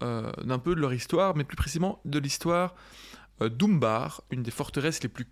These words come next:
connues de ces régions, euh, régions-là, qui est plutôt dans le nord de ces régions du sud, mais, euh, mais tout de même.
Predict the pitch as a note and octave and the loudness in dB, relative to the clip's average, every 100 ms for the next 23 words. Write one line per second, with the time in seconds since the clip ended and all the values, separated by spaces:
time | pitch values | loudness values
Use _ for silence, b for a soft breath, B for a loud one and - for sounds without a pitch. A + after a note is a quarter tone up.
0 | - F#3+ D3 D#3+ F3 B2 - B2 B2+ B2 | 4 4 6 4 2 0 -2 -2 0 0
1 | B2 G#2+ A2 A2 B B B B B - | 0 -2 -4 -8 B B B B B -12
2 | - C3+ C3 A#2+ A2 B2 F#3 - - - | -4 0 2 2 2 0 -4 -12 -14 -10
3 | C#3 E3+ D#3 B2+ B2+ C3+ E3+ C3 - A#2+ | -2 2 4 4 4 2 2 0 -2 -2
4 | A#2+ A#2+ A2+ - E3 B2+ G#2+ G2+ G#2 - | 0 -2 -4 -4 -2 0 0 -2 -4 -4
5 | A2+ - G#2 G2+ G#2 | -6 -4 -2 -2 -4